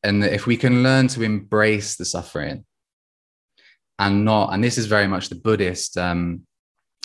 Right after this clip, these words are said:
approach of equanimity and, and the middle way that the Buddha taught, if we can embrace suffering and not crave, like, happiness and not be overly resistant towards difficult feelings,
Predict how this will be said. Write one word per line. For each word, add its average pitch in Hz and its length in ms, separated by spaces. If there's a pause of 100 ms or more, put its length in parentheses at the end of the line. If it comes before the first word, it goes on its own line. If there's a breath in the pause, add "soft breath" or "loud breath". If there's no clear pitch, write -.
approach - 380
of 90 80
equanimity 92 720
and, 87 260
and 90 160
the 90 60
middle 92 260
way 92 280
that 90 120
the 92 80
Buddha 104 240
taught, 87 400 (640 soft breath)
if 101 180
we 117 120
can 117 120
embrace 110 420
suffering 131 600 (520 soft breath)
and 101 120
not 107 180
crave, 110 720 (540)
like, - 100
happiness 107 640
and 101 100
not 101 160
be 101 260
overly 98 680
resistant 107 680
towards 95 300
difficult - 420
feelings, 110 720